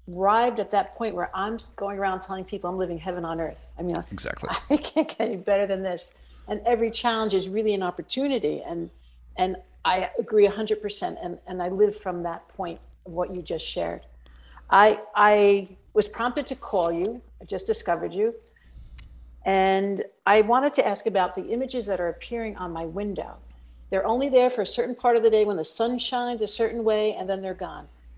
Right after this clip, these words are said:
Speaker 1: I, I have this one image that I showed Gary, and there are more out there. There's Vesica Pisces, and there's other instance, interesting, they look like cheese graters or something. I,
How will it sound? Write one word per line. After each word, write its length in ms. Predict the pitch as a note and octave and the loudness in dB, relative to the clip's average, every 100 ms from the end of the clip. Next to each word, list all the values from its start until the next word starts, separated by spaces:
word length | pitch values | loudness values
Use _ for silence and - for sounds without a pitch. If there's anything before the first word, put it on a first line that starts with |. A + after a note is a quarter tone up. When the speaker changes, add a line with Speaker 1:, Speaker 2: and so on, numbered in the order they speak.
| - | 0
Speaker 1:
I, 260 | G3 G#3 - | 4 4 2
I 40 | F#3+ | 0
have 240 | G#3 G3+ | 2 4
this 220 | A3+ A#3 | 4 2
one 180 | A#3 A#3+ | 4 4
image 300 | A#3 G#3+ G#3 | 4 0 0
that 100 | G#3 | -2
I 100 | G3 | -2
showed 280 | F#3 G#3 F#3+ | -2 -4 -4
Gary, 380 | F#3 E3+ F3 F#3 | -4 -4 -4 -4
and 220 | F#3+ F#3 | -6 -2
there 140 | G3+ | 0
are 40 | G3+ | 0
more 640 | G3+ A3 A3+ G#3+ G3+ - | 0 4 6 6 4 -4
out 260 | G3+ G3+ - | -6 -6 -6
there. 140 | D#3+ | -8
There's 320 | D#3 E3 D#3+ | -6 -6 -8
Vesica 400 | - F#3+ G3 - - | -8 -8 -8 -12 -8
Pisces, 640 | G#3+ G#3 - F3 D#3+ E3 | -4 -4 -4 -4 -4 -6
and 100 | F3+ | -8
there's 200 | F3+ F3 - | -8 -10 -6
other 560 | A3 A3 G#3 F#3+ F3+ - - - - | 0 2 2 2 -2 -8 -20 -20 -6
instance, 720 | A3+ A3 - - G#3 F#3+ - - - | -4 -2 -2 -4 -6 -6 -8 -12 -10
interesting, 920 | B3 A#3 A#3 G#3+ - G#3 G3 F#3 F3+ F3 - - - - - - - | -6 -4 -2 -2 4 4 4 0 -2 -6 -14 -20 -20 -20 -20 -20 -8
they 80 | F#3 | -2
look 200 | G#3 G#3 | 0 0
like 200 | F3+ D#3+ - - - - | -2 -2 -16 -20 -20 -14
cheese 400 | - B3+ D4 A#3+ | -6 -2 -2 -2
graters 500 | F#3 F3+ E3 E3 D#3+ | 0 0 0 -2 -4
or 80 | |
something. 440 | D#3 - D#3 D3 D3 | -6 -6 -8 -8 -10
I, 120 | D3+ | -10